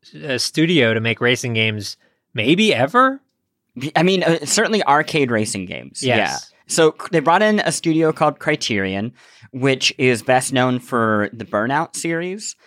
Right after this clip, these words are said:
Speaker 1: Yep.
Speaker 2: which kind of culminated with Burnout Paradise, the first, I would say, great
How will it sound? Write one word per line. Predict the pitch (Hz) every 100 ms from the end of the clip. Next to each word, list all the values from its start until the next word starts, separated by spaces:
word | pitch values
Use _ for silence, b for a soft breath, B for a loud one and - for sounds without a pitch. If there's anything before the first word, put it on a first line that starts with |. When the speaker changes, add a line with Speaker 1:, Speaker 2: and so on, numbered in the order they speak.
| b
Speaker 1:
Yep. | 131 127
Speaker 2:
which | 120 - - _
kind | 139 120
of | -
culminated | 135 127 120 117 123
with | 120 -
Burnout | 113 117 120 -
Paradise, | 110 92 98 127 -
the | - 113
first, | _ - 117 113 - -
I | 110
would | 110
say, | 98 113
great | 98 - 95 101 110